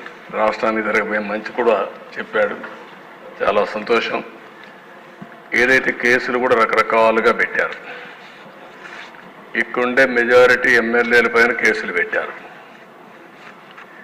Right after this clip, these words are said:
వీళ్ళు కాకుండా మనం ఒకసారి చూస్తే చాలామంది వీకర్ సెక్షన్స్ మీద, ఎస్సీ, ఎస్టీ, బీసీ, మైనారిటీ,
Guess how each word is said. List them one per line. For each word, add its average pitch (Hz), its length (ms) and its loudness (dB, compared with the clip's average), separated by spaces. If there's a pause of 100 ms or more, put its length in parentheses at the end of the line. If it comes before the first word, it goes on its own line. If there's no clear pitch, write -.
(320)
వీళ్ళు 131 300 2
కాకుండా 135 500 6
మనం 131 200 4
ఒకసారి 117 420 2 (140)
చూస్తే 110 560 -2 (1600)
చాలామంది 131 540 4
వీకర్ 123 400 0
సెక్షన్స్ - 520 -4
మీద, 80 160 -8 (2000)
ఎస్సీ, 123 500 0 (320)
ఎస్టీ, 117 600 -2 (280)
బీసీ, 113 640 -4 (460)
మైనారిటీ, 110 760 0